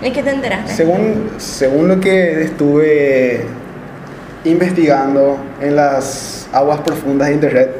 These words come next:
Speaker 1: Ajá.
Speaker 2: Ah, no, no, no. Tipo, según lo que estuve leyendo en internet, dice que Spotify, en las primeras semanas cuando haces un audio o una música, es donde más te tiene en cuenta. O sea, si te escuchan mucho,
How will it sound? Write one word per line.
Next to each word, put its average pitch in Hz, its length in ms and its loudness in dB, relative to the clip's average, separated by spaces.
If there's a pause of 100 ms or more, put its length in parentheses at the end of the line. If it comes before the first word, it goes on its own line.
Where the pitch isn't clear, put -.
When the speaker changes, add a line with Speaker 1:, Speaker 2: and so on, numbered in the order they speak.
(120)
Speaker 1:
Ajá. 220 420 0
Speaker 2:
Ah, 151 40 2
no, 151 120 0
no, 151 100 0
no. 131 180 0 (460)
Tipo, 151 180 2
según 160 180 4
lo 160 60 2
que 180 60 6
estuve 170 160 2
leyendo 170 280 2
en 170 60 2
internet, 175 340 4
dice 156 240 2
que 190 80 2
Spotify, 156 640 2 (600)
en 156 120 0
las 175 100 2
primeras 170 420 2
semanas 160 380 0
cuando 170 260 2
haces 160 220 -2 (220)
un 175 180 -2
audio 151 420 4
o 151 40 4
una 143 260 2
música, 131 540 0 (380)
es 139 160 2
donde 147 280 2
más 135 260 2
te 151 80 0
tiene 139 200 2
en 139 80 2
cuenta. 110 400 -2
O 123 60 -4
sea, 123 200 0
si 156 160 -2
te 170 100 4
escuchan 180 400 4
mucho, 196 420 4